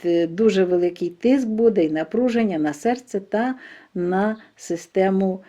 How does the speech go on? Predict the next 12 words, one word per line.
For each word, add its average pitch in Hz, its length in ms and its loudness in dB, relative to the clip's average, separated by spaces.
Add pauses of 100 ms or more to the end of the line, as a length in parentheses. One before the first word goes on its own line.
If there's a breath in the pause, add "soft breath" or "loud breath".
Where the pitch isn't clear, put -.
(300 soft breath)
е, 170 260 -4
кровообігу. 180 880 2
Будьте 190 340 -4
уважні, 220 520 0
ніякої 170 600 -4
сауни. 143 520 -2
Догляд 330 460 4
за 277 100 0
шкірою, 220 420 4
маски 196 400 -4
не 233 240 2
працюють, 285 720 0